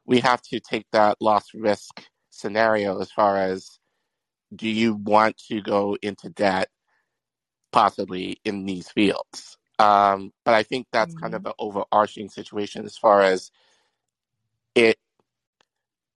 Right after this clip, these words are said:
Speaker 1: d-, it, it could, doesn't allow the working class to enter these fields, which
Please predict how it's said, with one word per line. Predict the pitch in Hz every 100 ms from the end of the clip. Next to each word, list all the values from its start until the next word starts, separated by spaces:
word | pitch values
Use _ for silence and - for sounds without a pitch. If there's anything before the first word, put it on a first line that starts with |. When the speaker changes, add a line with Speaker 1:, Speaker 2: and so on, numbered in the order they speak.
| -
Speaker 1:
d-, | 175 113 - -
it, | - _ _
it | 123 208 _
could, | 135 98
doesn't | 135 123 - 131 120 _
allow | 110 107 107 101 101 98 _ _
the | 110
working | 95 123 135 123
class | - 98 90 87 - _ _ _ _ _ -
to | - 113
enter | 107 - 104
these | 98 87 -
fields, | 127 110 90 98 - - _ _ _ _
which | - 113 -